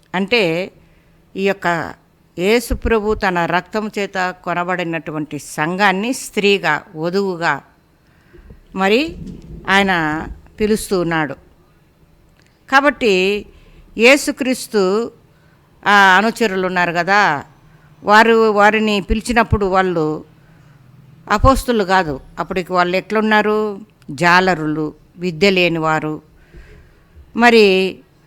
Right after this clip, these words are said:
వాళ్ళు శిష్యులుగా ఉన్న వారిని స్నేహితులు అని ఒకసారి,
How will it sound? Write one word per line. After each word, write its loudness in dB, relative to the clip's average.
వాళ్ళు 6
శిష్యులుగా 2
ఉన్న 2
వారిని 2
స్నేహితులు 0
అని -2
ఒకసారి, -2